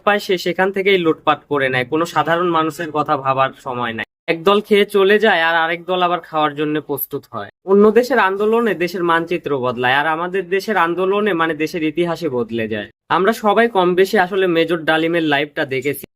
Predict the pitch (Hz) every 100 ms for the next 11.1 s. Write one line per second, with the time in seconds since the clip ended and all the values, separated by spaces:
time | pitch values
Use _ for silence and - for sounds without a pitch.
0 | _ 165 190 185 202 226 175 190 202 208
1 | 214 202 196 202 226 196 220 175 202 -
2 | 185 165 196 208 190 180 190 208 190 208
3 | 202 202 196 170 196 208 208 196 196 185
4 | 175 156 - 175 175 175 170 156 143 160
5 | 160 - 147 143 - 131 - - 107 -
6 | _ - 147 196 196 247 233 226 233 233
7 | 170 180 185 156 170 175 147 156 170 170
8 | 190 165 180 208 214 214 208 202 156 151
9 | 185 190 202 196 208 208 - 170 151 143
10 | 147 139 131 117 110 _ _ - 170 -
11 | 208